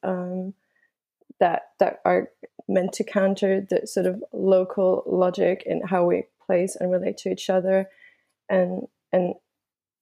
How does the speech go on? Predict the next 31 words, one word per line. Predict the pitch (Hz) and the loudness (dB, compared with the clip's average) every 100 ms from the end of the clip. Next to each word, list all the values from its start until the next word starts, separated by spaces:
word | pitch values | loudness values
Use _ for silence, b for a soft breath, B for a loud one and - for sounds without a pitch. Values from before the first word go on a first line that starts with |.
| _ _ | _ _
I | 202 | 2
guess | 202 196 | 2 2
to | 233 | 2
relate | 208 202 190 | 4 6 4
it | 190 | 0
to | 202 | -2
this | 180 190 | -2 -2
podcast, | - 190 - 196 180 185 - - | 0 0 0 0 0 -2 -4 -4
I | |
saw | 175 - 175 | -4 -2 0
a | 175 | 2
lot | 180 | 4
of | 180 185 - | 2 2 -6
potentials | 196 180 175 - 175 175 | -4 -2 -2 0 -2 -2
in | - 175 175 175 _ _ _ _ - | 0 0 -2 -8 _ _ _ _ 0
and | 185 | 2
doing | 190 180 180 | 4 2 2
that | 180 - | 0 0
online. | 185 185 180 180 185 196 226 - | 0 0 2 2 0 0 -4 -6
And, | 190 180 190 | -6 -4 -4
and | 190 180 | 0 0
I'm | 175 | 0
really | 180 175 196 | 0 0 0
excited | - 190 180 202 | 0 0 0 -2
to | - 208 214 - | 0 0 0 0
have | 208 | 2
that | 202 - | 2 2
conversation | 208 196 - 214 - 220 | 0 0 -2 -6 -4 -2
with | 214 220 | -2 0
you. | 226 220 240 - - | 0 0 -4 -6 0
Um, | 202 190 190 208 | 2 2 -2 -4